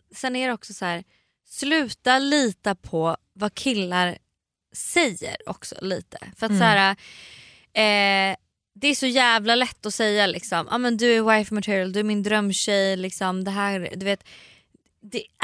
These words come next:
Speaker 1: actions speak louder
Speaker 2: Louder
Speaker 1: than
Speaker 2: than
Speaker 1: words.
Speaker 2: words.
Speaker 1: Alltså det är verkligen så. För man kan säga hur mycket fina saker som helst och skriva hur mycket gulliga som, saker som helst och vara liksom otrolig på alla sätt och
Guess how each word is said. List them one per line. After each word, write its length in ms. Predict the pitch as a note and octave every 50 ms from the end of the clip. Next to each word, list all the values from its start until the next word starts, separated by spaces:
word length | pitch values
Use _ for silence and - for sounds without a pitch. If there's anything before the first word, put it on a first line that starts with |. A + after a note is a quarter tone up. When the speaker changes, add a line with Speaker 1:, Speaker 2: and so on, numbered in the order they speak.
| C#4 D#4 D#4
Speaker 1:
actions 580 | D4 - - - - C#4+ C#4 C4+ A#3+ - -
speak 480 | - - - - - A3 G#3+ G3+ G3+ F#3 - - -
louder 340 | G3+ G3 F#3+ F3 F3 F3 E3+ F3 F3 F3
Speaker 2:
Louder 100 | F3 E3+
Speaker 1:
than 100 | E3 E3+
Speaker 2:
than 120 | - E3+ E3
Speaker 1:
words. 120 | D#3+ D#3+
Speaker 2:
words. 300 | D#3+ E3 - - - -
Speaker 1:
Alltså 180 | B3 A#3+ - C#4
det 180 | A3 C4 B3+ - _ -
är 500 | - B3+ C4+ C4+ C4+ C4 C4 B3+ B3 - -
verkligen 1000 | G#3 G3+ A#3 A3+ G#3 F#3+ F#3 - - - F3+ F3 E3+ E3 D#3+ - E3+ E3+ E3 F3
så. 280 | - - - - - - - -
För 100 | - A#3+
man 140 | B3 B3 B3
kan 140 | - C4+ B3+
säga 160 | - C4+ B3
hur 60 | A#3+ A#3
mycket 240 | A3+ A#3 - A#3
fina 260 | - B3 A#3 A3+ A3+ A3
saker 300 | - A3+ A3 - - -
som 120 | A3 A3+
helst 300 | A3 G#3 G3 F#3+ - -
och 100 | G#3 G#3
skriva 380 | - - A3 A3+ A3 G#3+ G#3 A3
hur 60 | G#3+
mycket 220 | G#3 G#3 G#3+ G#3+ G3
gulliga 380 | G3 A3+ A3 G#3 G3+ G3+ G3+
som, 180 | - - G3+ - _ _ - - G#3
saker 340 | - - A3+ G#3+ - -
som 120 | G3+ G#3+ G#3+
helst 400 | G#3+ G#3+ F#3+ F3 F#3 - - -
och 120 | G3+ G3+
vara 200 | F#3+ G3 G3 F#3+
liksom 460 | F#3+ F#3+ F#3+ - - G3 F#3 F#3 F#3 - - - - - - - - - - _ _ _
otrolig 520 | - A#3+ - - - C4 A#3+ A#3+ A#3 A3+
på 60 | -
alla 140 | A#3 G#3+ G#3+
sätt 200 | G#3+ - G#3+ -
och 80 | G#3+